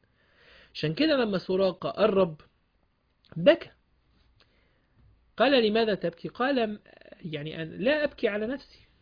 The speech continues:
ولكن أبكي عليك يا رسول الله، يعني إن مت أنا مات رجل واحد، أما أنت يا رسول الله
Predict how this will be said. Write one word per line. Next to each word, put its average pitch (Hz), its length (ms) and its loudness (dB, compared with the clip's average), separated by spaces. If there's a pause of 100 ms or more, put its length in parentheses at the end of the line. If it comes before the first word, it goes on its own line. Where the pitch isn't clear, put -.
(1040)
ولكن 190 320 -6
أبكي - 280 -8
عليك 196 340 -2
يا 180 180 -2
رسول 214 220 -6
الله، 202 240 -2
يعني 135 400 -10
إن 175 120 0
مت 233 300 -4
أنا 156 320 -4 (640)
مات 262 280 2
رجل 190 420 2
واحد، 165 360 -8 (220)
أما 180 400 0
أنت 165 200 -6
يا 131 140 -4
رسول 127 280 -8
الله 127 300 -6